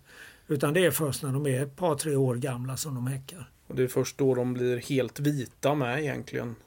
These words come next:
Speaker 1: Sen har vi ju det här som vi var inne och tangerade tidigare med sångsvanarna och deras skada på jordbruksgrödor. Och det är ju framförallt nu på våren och höstrapsodlingar som, eh, sångsvanar kan orsaka skada på.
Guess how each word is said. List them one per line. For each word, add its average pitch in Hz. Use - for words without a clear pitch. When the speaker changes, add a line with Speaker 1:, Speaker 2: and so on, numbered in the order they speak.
Speaker 1:
Sen 185
har 214
vi 170
ju 180
det 170
här 175
som 160
vi 147
var 143
inne 156
och 127
tangerade 135
tidigare 131
med 135
sångsvanarna 135
och 135
deras 131
skada 160
på 165
jordbruksgrödor. 135
Och -
det 147
är 165
ju 190
framförallt 160
nu 160
på -
våren 131
och 143
höstrapsodlingar 139
som, 139
eh, 131
sångsvanar 135
kan 127
orsaka 131
skada 139
på. 131